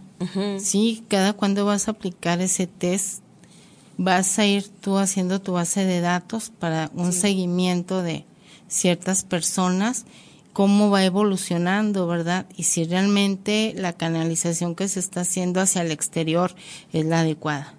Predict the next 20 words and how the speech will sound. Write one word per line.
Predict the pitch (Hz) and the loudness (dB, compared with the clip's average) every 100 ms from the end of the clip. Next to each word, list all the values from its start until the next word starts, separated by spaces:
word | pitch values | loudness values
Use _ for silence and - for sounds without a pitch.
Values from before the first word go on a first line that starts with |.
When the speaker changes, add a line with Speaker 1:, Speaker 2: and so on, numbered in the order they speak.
| - | -14
Speaker 2:
Entonces, | - 185 180 220 - - - - - | -4 -2 -2 -2 -4 -12 -20 -10 0
nos | 185 175 | 2 2
permite | - 180 180 202 196 220 220 | 2 2 4 2 2 4 4
en | 208 | 4
el | 185 170 | 2 0
transcurso | 175 170 - 185 - | -2 -4 -2 -2 0
de | 208 | -2
esos | 190 214 - | 0 -4 -4
tres | 196 196 - | -2 0 2
años | 202 190 175 | 2 2 -2
que | - 175 | -2 -2
los | 170 | -2
chicos | - 180 190 196 | -4 -4 -2 -2
están | 190 185 175 | -2 -4 -4
con | 190 | -2
nosotros, | 185 170 175 214 240 - - - - - | -2 -2 -4 -4 -4 -8 -20 -20 -20 -2
pues | 180 170 | 0 0
ver | 175 175 | 0 0
su | 165 - | 0 -2
evolución. | 170 160 156 151 - 165 | -2 -2 -6 -6 -4 -4